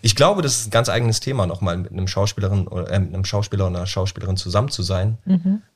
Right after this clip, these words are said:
Speaker 1: Ähm, und das, natürlich ist es der Job und man weiß es von vornherein so, aber es gibt trotzdem immer mal wieder Problemfelder, wo man sagt, okay, da geht jemand wirklich gut mit um.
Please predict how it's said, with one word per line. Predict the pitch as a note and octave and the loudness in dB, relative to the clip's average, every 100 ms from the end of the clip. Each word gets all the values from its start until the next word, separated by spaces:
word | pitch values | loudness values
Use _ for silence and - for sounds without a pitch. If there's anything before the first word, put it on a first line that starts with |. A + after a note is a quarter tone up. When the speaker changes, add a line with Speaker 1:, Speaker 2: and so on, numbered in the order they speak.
| - | -2
Speaker 1:
Ähm, | G2 F#2 F2+ F2 | 2 2 2 -2
und | F2 F#2+ F#2 F2+ | -2 -4 -2 -2
das, | G2 - - | -2 -2 -8
natürlich | - - C3 A2 | -8 -2 0 0
ist | A2+ | 0
es | A2 | 2
der | G#2+ | 2
Job | F2 C3 - | 4 2 2
und | G2+ F#2+ - | 2 2 2
man | G2 | 2
weiß | G2+ A2+ | 4 2
es | F#2+ | 0
von | - G2+ | 2 0
vornherein | - G#2 G2+ F#2+ A#2 C3+ | 2 2 4 4 2 2
so, | G#2+ E2+ E2+ | 0 -2 -4
aber | F2 D2 - | -4 -6 -8
es | - - | -10 -6
gibt | G#2 | -6
trotzdem | - A#2 - F2+ | -2 -2 -2 0
immer | G2 F#2 | 2 2
mal | F#2 | 2
wieder | F#2 F2 | -2 -4
Problemfelder, | - F2+ G2 G#2 F#2 F2+ | -6 0 0 2 0 -2
wo | F#2+ | -4
man | F2 E2+ | -4 -2
sagt, | E2+ E2 - | -4 -4 -8
okay, | - G#2+ | -4 -4
da | E2+ | -4
geht | F2+ E2 | -6 -6
jemand | F#2 F2 F2+ | -4 -6 -6
wirklich | - - | -12 -8
gut | F#2+ F#2 | -6 -6
mit | - | -4
um. | F2+ F2+ | -4 -4